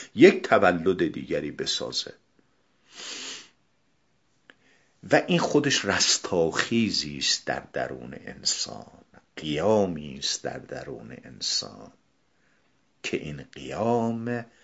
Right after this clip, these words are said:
قبل از اینکه انسان به مرگ طبیعی بمیرد بهش دست پیدا می‌کنه.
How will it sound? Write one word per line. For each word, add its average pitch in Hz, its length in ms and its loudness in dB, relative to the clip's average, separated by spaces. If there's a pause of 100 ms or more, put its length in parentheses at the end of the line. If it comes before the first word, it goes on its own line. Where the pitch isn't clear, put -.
(1160)
قبل 113 420 -4
از 78 340 -2
اینکه 82 520 -10
انسان 76 520 -4
به 78 100 0
مرگ 139 520 6
طبیعی 92 680 0
بمیرد 92 1160 0 (1800)
بهش 78 380 -4
دست 80 400 2
پیدا - 380 -8
می‌کنه. - 640 -16